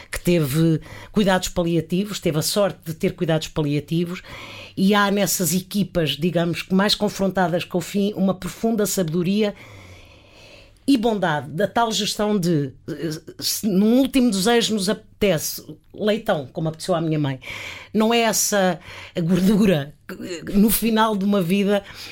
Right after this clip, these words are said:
que vai, a tal opção da meia hora de felicidade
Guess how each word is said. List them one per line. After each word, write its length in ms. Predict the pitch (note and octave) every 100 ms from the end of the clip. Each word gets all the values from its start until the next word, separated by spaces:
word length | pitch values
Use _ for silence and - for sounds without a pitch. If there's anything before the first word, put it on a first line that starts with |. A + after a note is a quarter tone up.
| - -
que 100 | -
vai, 520 | F3 G#3 G#3 G#3 G3+
a 80 | F#3+
tal 320 | F#3+ G#3 F#3 F3+ - - -
opção 480 | A3+ - - A3+
da 120 | G#3+ G#3+
meia 300 | A3+ A3+ G#3+
hora 280 | G#3+ G#3
de 80 | F3
felicidade 760 | - G#3 F#3 G3 F3+ F#3+ G3